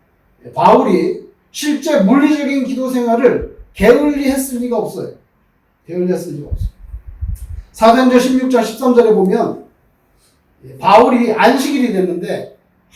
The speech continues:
"아, 어디 좀 조용히 가서 기도할 데가 없나? 아, 오늘은 좀 어디 가서 맛있는 걸 먹어야 될 텐데. 오늘은 어디 가서 뭘 봐야 될," 그게 아니고, "아, 오늘은 어디 가면 좀 이렇게 기도할 수 있는가?"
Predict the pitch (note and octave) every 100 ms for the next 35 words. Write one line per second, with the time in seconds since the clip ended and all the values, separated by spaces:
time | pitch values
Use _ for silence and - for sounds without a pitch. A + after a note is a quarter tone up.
0 | - B2 E3 A#3 A#3 A#3 - D#3+ C4 C#4
1 | B3 G#3+ G3+ - E3 G3 A#3 B3+ A3 F#3+
2 | F#3+ F#3+ - - _ _ _ _ _ _
3 | _ _ _ _ - - - - - -
4 | - D3+ F3+ F#3 E3+ D#3+ C#3+ E3 E3 -
5 | - - F3 E3+ E3 C3+ C3+ B2+ B2+ -
6 | A#2+ _ _ _ _ _ _ _ _ -
7 | - _ D3 F3+ C#3 C#3 F3 F#3 C#3+ C#3
8 | D#3+ C3 C3 D3+ D3 - _ C#3+ F#3 C3
9 | A#2+ D#3 F#3+ - - _ _ _ _ -
10 | - D3 E3 G#3 A#3+ B3 A#3 - _ _
11 | _ - D3+ F#3 C#4+ C#4 C4+ B3+ B3 A3
12 | G#3+ A3+ G#3+ G#3 F#3 F#3 G#3+ F#3+ G3 C#3+
13 | B2+ A#2 -